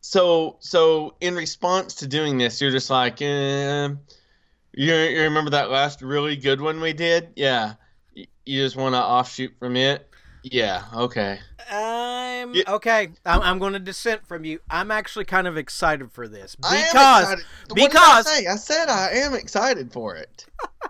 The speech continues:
Speaker 2: Well,
Speaker 1: I
Speaker 2: let's
Speaker 1: just feel it's lazy.
Speaker 2: Ah, y-, you know, mm. Ca-, Cassian was a, a popular character. I, I heard a lot of people, you know, bemoan, not that they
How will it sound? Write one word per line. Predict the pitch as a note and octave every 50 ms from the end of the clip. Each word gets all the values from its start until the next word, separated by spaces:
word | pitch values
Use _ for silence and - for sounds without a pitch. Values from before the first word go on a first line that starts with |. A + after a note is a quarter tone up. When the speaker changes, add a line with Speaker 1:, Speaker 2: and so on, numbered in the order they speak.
| - _ - - - - - - - _
Speaker 2:
Well, | _ B3 C4+ D4
Speaker 1:
I | C4+ D4
Speaker 2:
let's | D4 C#4+ C#4
Speaker 1:
just | - _
feel | - C4 C4 B3 A#3
it's | A3 -
lazy. | G3+ A3 C4 C#4 C#4+ C4 F#3+ C3 B2 G2+ F2+ - E3+
Speaker 2:
Ah, | E3 E3+ F3 F#3 G3 G#3 G#3+ A3 A3 A3 A3+ A3+ A3 A3 A3 A3 G#3+ G#3+ G#3 F#3+
y-, | F#3+ G3 G3 F#3+ - -
you | G3+ G#3 G#3
know, | G#3 G#3+ G#3+ G#3+ _ D#3+
mm. | D#3+ D#3+ D#3 D#3 D#3 D#3 D#3 D#3+ D3 _ _ _ _ _ - - - - - _ _
Ca-, | - A#3 A#3+ G3+ G3 F#3
Cassian | - A#3 B3+ C4+ C#4 - - C#4 B3 A#3+ A#3 G#3+
was | G3 G3+ G3 G3 D3+
a, | G3 F#3+ F3+ F3 F3+ F3+ F3 F3+ _ _ _ _ _ B3
a | G3+ F#3+
popular | - A3 A#3 A3+ A3+ - A#3 A3 G#3+ F#3
character. | - F#3 E3+ D#3+ D#3+ D3+ - E3 D#3+ D#3+ -
I, | E3 F3 F#3+
I | F3+ F#3 F#3+
heard | G#3 G3+
a | F#3+
lot | E3 D#3 F3 G3+ G#3+
of | G#3+ G#3+
people, | G#3+ A3+ A3 E3 G3 G3 F#3 F3 F3 F3 - _ _ _ _ _ _ _ _ _ _ _ _
you | F#3 F3+
know, | E3+ D#3+
bemoan, | D3+ C3+ E3+ E3+ F#3 G#3 G3+ F#3+ F3+ E3+ E3 -
not | F#3 F3 F3 F3+ F#3 -
that | G3 -
they | A#3 A3+